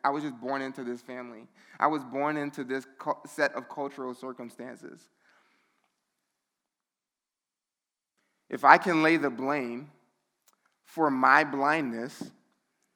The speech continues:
on these issues at the feet of someone else or something else that I can't control,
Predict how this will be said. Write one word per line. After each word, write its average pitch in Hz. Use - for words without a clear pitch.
on 156
these 151
issues 127
at 135
the 135
feet 165
of 127
someone 165
else 160
or 139
something 160
else 120
that 131
I 139
can't 151
control, 156